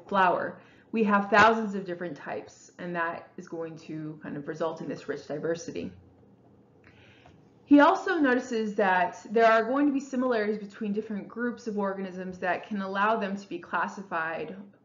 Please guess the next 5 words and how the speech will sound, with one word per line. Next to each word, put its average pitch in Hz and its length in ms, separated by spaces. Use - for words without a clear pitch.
together. - 560
And 202 100
so, 214 160
for 214 240
example, 214 800